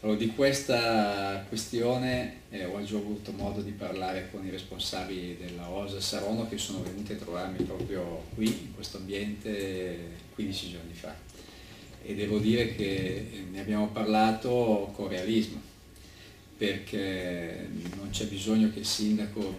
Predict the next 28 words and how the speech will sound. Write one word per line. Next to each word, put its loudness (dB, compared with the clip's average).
vi -2
spieghi 2
quali -2
siano 4
le -2
situazioni 0
in 0
cui -4
versano -2
i 0
comuni 4
italiani, -6
non -4
il -6
comune -8
di -10
Saronno, -8
i -8
comuni -6
italiani. -8
È -8
questione 0
quindi -6
di -6
fare -8
anche -8
delle -8
scelte. -10